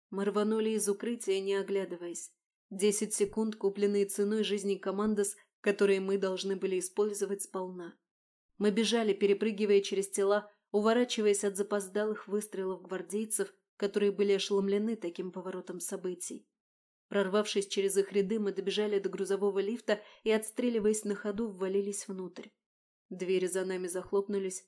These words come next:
отрезая нас от бойни. Путь до крыши был коротким, но казался вечностью. Каждый толчок лифта отзывался в груди,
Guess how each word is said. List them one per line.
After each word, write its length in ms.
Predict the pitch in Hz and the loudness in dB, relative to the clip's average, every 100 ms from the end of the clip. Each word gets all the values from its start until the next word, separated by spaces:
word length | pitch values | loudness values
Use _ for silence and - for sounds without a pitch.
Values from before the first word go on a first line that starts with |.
| - | -12
отрезая 520 | 202 208 202 190 180 | -6 -2 0 -2 -6
нас 220 | 180 180 | -8 -10
от 160 | 190 170 | -10 -12
бойни. 400 | 180 170 170 - _ _ _ _ _ _ _ _ _ _ - _ | -14 -14 -16 -20 _ _ _ _ _ _ _ _ _ _ -20 _
Путь 180 | 247 208 | -2 2
до 100 | 226 | 0
крыши 340 | 226 262 - | 0 -2 -2
был 180 | 214 220 | -2 -2
коротким, 580 | 220 214 240 240 190 180 | -2 -2 -2 -4 -6 -6
но 100 | 185 | -8
казался 500 | 180 180 196 190 208 | -8 -8 -8 -6 -6
вечностью. 640 | 185 180 - - - - 233 _ _ _ _ | -4 -6 -8 -10 -14 -16 -20 _ _ _ _
Каждый 340 | - 208 180 196 | 0 0 2 0
толчок 480 | 196 185 185 196 196 | 0 -2 -2 -4 -4
лифта 360 | 202 208 185 | -6 -6 -8
отзывался 520 | 180 196 196 196 - | -6 -4 -2 -2 -4
в 60 | 185 | -4
груди, 440 | 190 196 214 214 | -2 -2 -2 -4